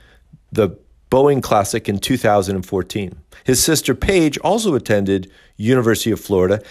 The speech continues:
and won the N C double A Individual Championship in nineteen eighty-six, as well as back-to-back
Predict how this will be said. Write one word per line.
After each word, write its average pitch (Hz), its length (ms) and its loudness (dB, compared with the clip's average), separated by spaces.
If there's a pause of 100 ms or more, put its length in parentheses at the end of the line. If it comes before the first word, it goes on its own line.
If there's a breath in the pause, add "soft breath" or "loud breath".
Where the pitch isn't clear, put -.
(120)
and 113 140 -4
won 143 220 2
the 123 180 -2
N 165 180 0
C 160 180 -4
double 123 280 2
A 117 120 4
Individual 143 760 -2
Championship 92 840 -6
in 98 100 -4
nineteen 104 380 -2
eighty-six, 98 640 -2 (180 loud breath)
as 104 160 -2
well 147 120 4
as 107 80 2
back-to-back 123 720 -2